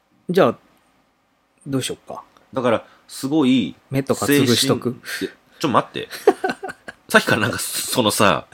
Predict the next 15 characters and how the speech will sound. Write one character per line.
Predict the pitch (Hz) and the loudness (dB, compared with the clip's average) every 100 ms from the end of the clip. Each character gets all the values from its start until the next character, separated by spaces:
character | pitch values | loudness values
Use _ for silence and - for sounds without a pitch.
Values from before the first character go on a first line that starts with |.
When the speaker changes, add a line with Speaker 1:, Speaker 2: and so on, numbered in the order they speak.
| - - 139 131 117 110 - - | -20 -16 -16 -16 -16 -10 -10 -8
Speaker 2:
す | - - 165 | -4 -2 2
ご | 226 277 | 2 2
く、 | - 117 | -2 2
Speaker 1:
う | 127 101 67 | 4 4 0
ん。 | 107 98 - - _ | -8 -12 -16 -20 _
Speaker 2:
あ | 85 87 | -2 -2
の、 | 85 | -2
身 | 104 226 | 4 6
分 | 285 208 123 | 8 6 4
が | 95 95 | 4 2
低 | - - 269 220 | 0 0 2 4
い | |
も | 135 117 | 4 4
の | 123 101 117 | 4 6 4
を、 | 92 67 | 4 0